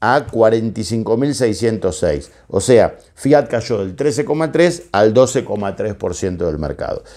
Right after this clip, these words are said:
Si analizamos cuarto, quinto y sexto, vamos a ver que en dos mil veintitrés, cuarta era Renault. Tenía cuarenta y ocho mil novecientas noventa y seis máquinas. Ahora Renault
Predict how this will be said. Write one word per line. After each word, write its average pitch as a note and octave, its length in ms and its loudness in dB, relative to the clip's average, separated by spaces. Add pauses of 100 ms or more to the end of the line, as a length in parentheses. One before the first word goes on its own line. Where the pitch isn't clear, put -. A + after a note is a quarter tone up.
(400)
Si - 160 2
analizamos E3+ 720 2 (140)
cuarto, E3 420 0
quinto E3+ 260 -2
y B2+ 60 0
sexto, - 640 0 (720)
vamos C#3 420 2
a C3 80 8
ver G#2+ 240 4
que G#2+ 100 -2
en G#2+ 140 -2
dos A#2+ 140 0
mil E3 220 -2
veintitrés, D3 720 0 (540)
cuarta D3 840 2
era D3 320 4
Renault. A2 460 0 (200)
Tenía B2 360 -2
cuarenta G#2 400 2
y G#2+ 40 -2
ocho A2 240 -2
mil D3 180 -4
novecientas A#2+ 600 -4
noventa G2+ 300 -4
y G2 40 -4
seis G#2 280 0
máquinas. E2 560 -4 (360)
Ahora C#3 280 4
Renault C#3 500 2